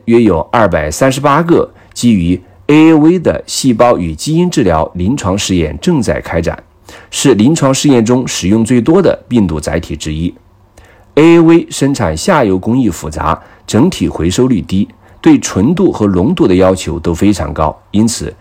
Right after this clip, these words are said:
下游需要有较强的纯化能力，用于去除工艺相关杂质和产品相关杂质。此外，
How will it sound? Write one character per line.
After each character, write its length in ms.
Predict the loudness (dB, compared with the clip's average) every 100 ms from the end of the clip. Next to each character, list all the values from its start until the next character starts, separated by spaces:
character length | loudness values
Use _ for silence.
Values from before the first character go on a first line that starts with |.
| -20 _
下 320 | -4 0 2
游 180 | 2 2 -2
需 160 | -2
要 160 | 2 4
有 160 | 2 -2
较 260 | 0 0
强 220 | 0 -4 -4
的 140 | -4
纯 300 | -8 -8 -6
化 180 | -2 -2
能 200 | -2 -2
力， 160 | -6 -6 _ _ -10
用 200 | 0 2
于 200 | 4 2 -2 -10
去 280 | -2 0
除 320 | 0 -2 -4 -2
工 240 | 0 0
艺 160 | 0 -2
相 280 | 0 0 2
关 200 | 0 0
杂 180 | -2 -6
质 240 | -6 -8 -10
和 180 | -8 -6
产 260 | -4 -4 -4
品 180 | -4 -10
相 220 | -4 -4
关 160 | -2 -2
杂 180 | -4 -10
质。 180 | -12 -12 -14 _ _ _ _ _
此 180 | -2
外， 220 | 2 2